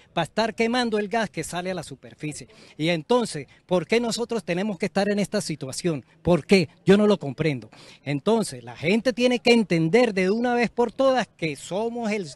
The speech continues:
el soberano. La soberanía reside en el pueblo. El pueblo es el poder constituyente, está por encima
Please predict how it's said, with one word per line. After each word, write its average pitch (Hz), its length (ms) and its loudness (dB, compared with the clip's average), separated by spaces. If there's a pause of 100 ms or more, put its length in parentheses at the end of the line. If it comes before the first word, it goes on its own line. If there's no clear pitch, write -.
(240)
el 151 160 -2
soberano. 156 680 0 (500)
La 170 280 6
soberanía 175 760 6
reside 247 640 10
en 240 100 10
el 160 120 10
pueblo. 165 540 8 (260)
El 160 200 2
pueblo 262 420 6
es 226 60 8
el 247 100 4
poder 180 320 6
constituyente, 190 840 6
está 190 180 -4
por 240 180 0
encima 269 680 4